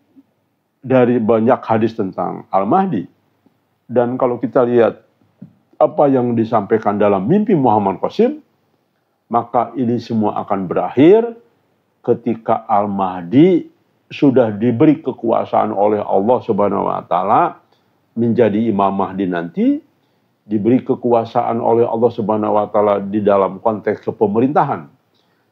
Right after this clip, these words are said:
Sama dengan peristiwa terjadinya Nabi Muhammad sallallahu alaihi wasallam belum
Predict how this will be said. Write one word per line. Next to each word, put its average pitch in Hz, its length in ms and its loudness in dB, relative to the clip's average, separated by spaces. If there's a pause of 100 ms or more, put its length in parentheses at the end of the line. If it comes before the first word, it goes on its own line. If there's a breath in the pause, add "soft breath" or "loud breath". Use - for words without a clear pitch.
Sama 123 320 0
dengan 117 400 2
peristiwa 120 560 2
terjadinya 110 640 0
Nabi 110 320 0
Muhammad 110 420 0
sallallahu 110 220 -2
alaihi 113 80 -2
wasallam 110 280 0 (500)
belum 131 260 4